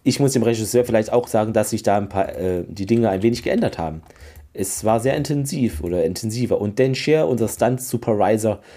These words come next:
fing Feuer, als er versuchte, mich da rauszuholen. Und ich glaube, ich sagte etwas wie, das irgendwie nicht sehr höflich war. Ich war ein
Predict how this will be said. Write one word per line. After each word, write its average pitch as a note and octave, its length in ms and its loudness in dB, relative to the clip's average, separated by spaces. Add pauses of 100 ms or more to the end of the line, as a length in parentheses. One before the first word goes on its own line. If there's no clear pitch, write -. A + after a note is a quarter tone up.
(160)
fing E3 280 0
Feuer, C#3+ 380 0
als C3 220 2
er - 100 0
versuchte, B2+ 380 0
mich A2+ 120 0
da A#2 120 2
rauszuholen. A2 480 0
Und F#2+ 80 -2
ich - 100 -8
glaube, F3+ 280 2
ich C3 140 -2
sagte B2 460 0
etwas A#2 340 0
wie, A2+ 200 0 (420)
das - 300 -2
irgendwie G2+ 340 -2
nicht B2 160 -2
sehr A2+ 120 0
höflich D3 340 0
war. B2 280 0 (400)
Ich C3 180 2
war A#2 100 4
ein A2+ 340 -2